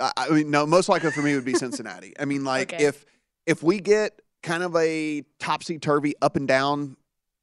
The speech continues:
Speaker 1: Josh Allen performance like we got this past week, I think Cincinnati is certainly in a better place to take advantage of that than, than Miami is, right? I mean, like, Cincinnati is better defense than Miami, better offense than Miami, so, like, better quarterback situation than Miami had last week. So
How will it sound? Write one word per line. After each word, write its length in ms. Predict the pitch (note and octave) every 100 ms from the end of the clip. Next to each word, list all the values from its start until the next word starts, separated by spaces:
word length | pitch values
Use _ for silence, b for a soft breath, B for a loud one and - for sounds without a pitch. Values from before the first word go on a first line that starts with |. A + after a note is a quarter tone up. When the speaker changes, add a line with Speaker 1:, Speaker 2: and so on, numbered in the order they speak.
| _ -
Speaker 1:
Josh 240 | D3+ D3
Allen 220 | C#3+ C#3+
performance 420 | C#3+ B2+ C#3 D3+ D3
like 140 | -
we 80 | C#3
got 280 | C3+ C#3 - _ _ _ -
this 120 | D3
past 280 | D3+ C#3+ C3+
week, 320 | B2+ D#3+ - _ _ _ _ _
I 80 | B2+
think 160 | D3 C#3
Cincinnati 460 | D3+ C#3+ C#3+ C#3+
is 100 | A#2+
certainly 520 | - D3+ D3 C#3 B2 A#2+
in 100 | C3
a 40 |
better 220 | C3 B2+
place 280 | A2+ A#2+ A#2
to 80 | -
take 180 | C3 A2+
advantage 300 | B2 A#2 A2+
of 40 |
that 240 | A2+ G#2+ -
than, 140 | G2+
than 120 | A#2
Miami 320 | A2 G#2+ C#3
is, 240 | G2+ F#2 G2+
right? 220 | A2 A#2
I 40 | F2+
mean, 160 | B2 A2
like, 200 | G2 -
Cincinnati 540 | B2+ - A#2+ A#2 A#2
is 180 | A2+ -
better 320 | A#2 C3+ B2
defense 360 | A#2 A2+ A#2 A#2+
than 80 |
Miami, 320 | B2 A2+ A2+ B2
better 200 | A2+ A2
offense 300 | A#2 B2 A2+
than 100 | A#2
Miami, 380 | A2+ G#2+ A2+ A#2+
so, 260 | - A2+
like, 180 | G#2+ A2+ _
better 200 | B2 G#2
quarterback 400 | - B2+ A#2+ A#2+
situation 440 | - G#2+ A#2+ A#2+ A#2+
than 80 |
Miami 220 | A#2 A2+ A#2+
had 180 | A#2+
last 220 | A2+ A2 B2
week. 160 | A2+
So 220 | B2+ B2